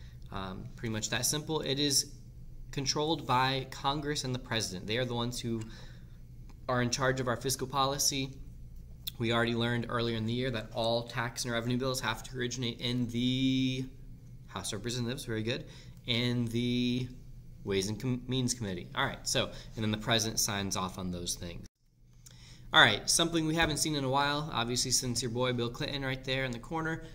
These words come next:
um, a budget surplus, that is when tax revenue is greater than government spending, and you can see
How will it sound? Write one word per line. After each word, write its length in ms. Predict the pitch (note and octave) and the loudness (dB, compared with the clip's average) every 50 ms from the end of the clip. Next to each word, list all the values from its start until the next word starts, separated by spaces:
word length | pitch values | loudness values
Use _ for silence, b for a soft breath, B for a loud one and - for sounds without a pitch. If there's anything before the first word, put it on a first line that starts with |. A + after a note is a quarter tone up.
| B B B | B B B
um, 440 | B2 B2 B2 A#2+ A#2 A#2+ A#2+ - - - - - | 0 2 2 2 2 2 0 -2 -8 -14 -4 2
a 160 | - C3 B2+ | 4 4 4
budget 600 | B2+ A2+ - - - - D#3 D3+ D#3 D#3 D3 - - | 4 0 -4 -6 -2 2 4 4 4 2 -2 -2 0
surplus, 600 | - - - D3+ E3 E3+ - E3+ D3 D#3 D#3 - | 0 2 2 2 2 0 0 -2 -2 0 0 -2
that 140 | - A#2 B2 | -2 -2 -2
is 140 | C3 B2 A#2 | -2 0 0
when 380 | B2+ B2+ B2 B2 B2 B2 B2 - - - - | 0 2 2 2 0 0 -2 -6 -10 -8 -2
tax 340 | - C3+ C#3 C#3 - - | 0 0 2 2 0 0
revenue 380 | C3 B2+ B2 A#2+ B2+ B2 B2 B2 | 0 0 0 2 2 2 2 2
is 180 | - - A2+ G#2 | 2 0 -2 -2
greater 380 | - - A#2+ A2+ A2 A2 A2+ | 0 2 2 4 4 4 2
than 160 | G#2+ G#2+ G#2+ | 0 0 0
government 400 | G2+ A2 G#2 G#2 G2+ F#2+ F#2 G2 | 0 0 0 0 -2 -4 -2 -4
spending, 420 | - - - C3+ C3 C3 C3 B2+ A#2+ | -4 -2 -2 -2 0 0 0 0 0
and 80 | G#2+ | 0
you 60 | G#2+ G2+ | -2 -2
can 160 | A2 G2+ - | -4 -4 0
see 400 | - - - A2+ A2 A2 A2+ | 0 0 2 2 0 -2 -2